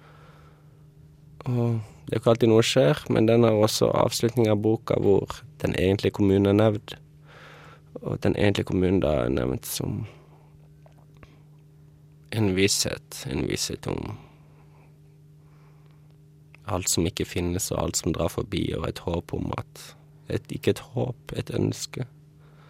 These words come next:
om at det skal bety noe for andre generasjoner og så videre. Det er en ganske mollstemt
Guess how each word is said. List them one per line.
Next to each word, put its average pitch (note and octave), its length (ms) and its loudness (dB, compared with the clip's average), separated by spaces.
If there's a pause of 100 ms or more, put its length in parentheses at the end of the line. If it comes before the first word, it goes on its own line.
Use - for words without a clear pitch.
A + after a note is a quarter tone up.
(760)
om G2+ 160 2
at F#2+ 160 -2
det - 160 -6
skal - 400 -6 (240)
bety - 320 -4
noe - 320 -2
for - 220 -4
andre - 340 -4
generasjoner - 640 -4
og - 80 -12
så - 160 -10
videre. - 320 -14 (480)
Det - 80 -10
er A2+ 140 -4
en - 20 -4
ganske - 240 -4
mollstemt B2 560 2